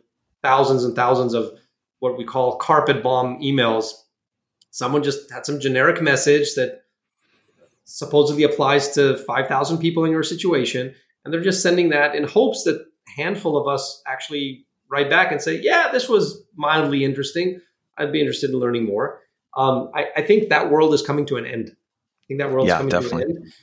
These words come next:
Speaker 1: Um, in the age of all of us have access to, or should have access, I should say, to data about our customers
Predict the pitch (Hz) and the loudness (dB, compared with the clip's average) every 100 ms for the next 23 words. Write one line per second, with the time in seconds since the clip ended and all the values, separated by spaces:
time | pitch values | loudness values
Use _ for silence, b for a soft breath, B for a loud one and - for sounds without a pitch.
0 | B _ - 127 123 123 - 135 135 - | B _ -6 -2 -2 -2 -4 -6 -4 2
1 | 147 170 170 - - 139 135 135 135 - | 6 6 2 -4 -6 -2 0 0 -4 -14
2 | _ _ _ _ _ _ _ _ _ _ | _ _ _ _ _ _ _ _ _ _
3 | _ _ _ _ _ 131 156 180 165 160 | _ _ _ _ _ 2 4 6 4 2
4 | 135 123 127 - - 147 - - 131 120 | -2 2 0 0 0 0 -2 -6 -4 -4
5 | 117 - _ _ _ 117 - 151 117 98 | -6 -12 _ _ _ -16 -4 -2 -2 -6
6 | - - - - - b b - - - | -12 -12 -12 -12 -16 b b -18 -14 -10
7 | 120 110 - B B B - 123 117 117 | -8 -10 -12 B B B -6 0 2 0
8 | - _ _ - 104 127 139 147 135 - | -4 _ _ -20 -2 4 6 6 4 2
9 | - 123 127 123 120 113 - 139 - 180 | -4 -2 2 2 0 -4 -2 -2 0 2
10 | 214 | 4